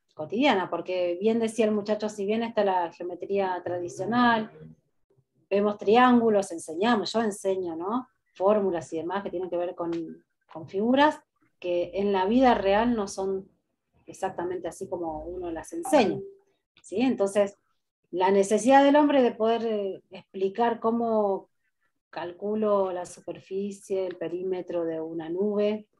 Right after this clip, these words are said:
o de una montaña, o de un país, ¿no? De los límites, que de hecho los límites tampoco son tan exactos, ¿no?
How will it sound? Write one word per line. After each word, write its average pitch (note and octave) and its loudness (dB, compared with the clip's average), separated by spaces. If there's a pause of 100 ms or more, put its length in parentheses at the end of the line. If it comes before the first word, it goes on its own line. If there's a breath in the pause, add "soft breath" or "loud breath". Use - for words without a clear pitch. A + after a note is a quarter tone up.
o D#3 -14
de D#3 -10
una E3 -8
montaña, E3+ -8
o C#3+ -12 (840)
de C#3 -10
un E3+ -14
país, G#3+ -6 (460)
¿no? G#3 -6
De C#3+ -2 (200)
los D3+ -14
límites, G#3 0 (420)
que F3 -2
de F#3 4
hecho G#3+ 2
los G#3 4
límites A3 0
tampoco F#3+ -2
son F#3+ -10
tan F#3 -4
exactos, F3+ -10
¿no? A#3+ -14